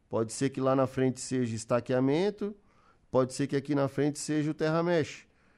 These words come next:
Então, são várias seções com cada, cada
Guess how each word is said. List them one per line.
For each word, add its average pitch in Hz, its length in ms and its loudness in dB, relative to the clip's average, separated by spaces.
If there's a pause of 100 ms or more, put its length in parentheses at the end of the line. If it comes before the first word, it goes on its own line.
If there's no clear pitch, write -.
(160)
Então, 120 260 -2
são 135 240 -2
várias 151 360 2
seções 180 680 2
com 175 320 -2 (880)
cada, 175 600 8 (760)
cada 135 1200 4